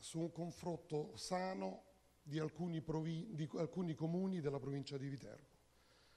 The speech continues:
Immaginatevi voi che al-, cinque comuni della provincia di Viterbo hanno l'ottantatré, ottantasei per cento del proprio territorio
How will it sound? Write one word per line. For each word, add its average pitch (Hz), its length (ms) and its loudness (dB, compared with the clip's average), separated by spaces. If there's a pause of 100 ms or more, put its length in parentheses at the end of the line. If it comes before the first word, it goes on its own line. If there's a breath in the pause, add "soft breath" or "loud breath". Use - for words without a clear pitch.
(160 loud breath)
Immaginatevi 180 680 4
voi 196 260 4
che 160 220 4
al-, 151 420 0
cinque 160 720 -2
comuni 156 540 -2
della 131 180 -4
provincia 160 340 -4
di 160 80 -4
Viterbo 165 640 -4
hanno 170 280 2
l'ottantatré, 160 1040 2 (240 loud breath)
ottantasei 160 680 0
per 147 120 2
cento 147 520 0
del 143 160 0
proprio 160 320 4
territorio 151 800 2